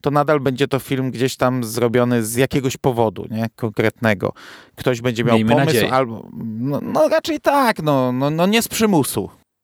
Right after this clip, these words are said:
Speaker 2: Dobra, to t-, ostatnie pytanie. E, czy bierzemy się za nieodebrane połączenie i krąg?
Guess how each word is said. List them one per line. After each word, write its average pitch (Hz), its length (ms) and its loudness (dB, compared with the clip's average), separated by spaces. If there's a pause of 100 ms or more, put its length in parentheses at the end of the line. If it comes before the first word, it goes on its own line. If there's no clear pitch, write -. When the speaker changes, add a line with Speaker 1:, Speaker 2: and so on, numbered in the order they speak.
(920)
Speaker 2:
Dobra, 113 420 -2
to 131 160 -4
t-, - 140 -14
ostatnie 151 440 0
pytanie. 147 480 0 (580)
E, - 40 -16 (480)
czy 147 300 -2
bierzemy 147 540 0
się 143 220 0
za 135 160 0
nieodebrane 127 600 0
połączenie 117 680 0
i 107 40 -2
krąg? 104 560 -8